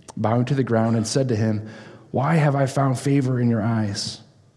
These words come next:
that you should take notice of me, since I am a foreigner?" But Boaz answered her, "All you have done for your mother-in-law, since the death of your husband,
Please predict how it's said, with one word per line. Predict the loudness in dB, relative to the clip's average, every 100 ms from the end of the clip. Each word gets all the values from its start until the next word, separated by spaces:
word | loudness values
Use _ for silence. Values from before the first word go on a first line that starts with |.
| _
that | -2 2
you | 2
should | 2 0
take | 0 0
notice | 2 0 0 0
of | 0
me, | 2 2 0 -6
since | -6 -4
I | -2 0
am | 2 0
a |
foreigner?" | 0 -2 0 -2 -6 -12 -20 -20 -20 -20 -20 _ _ -20 -14 -6
But | -2
Boaz | 2 4 4 4
answered | 4 2 0 -2
her, | 0 0 -4 -14 -20 -10
"All | 0 2 4
you | 4 2
have | 2 0
done | 0 0
for | 2
your | 2
mother-in-law, | 2 2 2 0 -2 -4 -6 -10 -16 -20 -20 _ _ -14
since | -8 -2 -2 -2
the |
death | -2 0 0 0
of | 0
your | 0
husband, | 2 0 0 -2 -4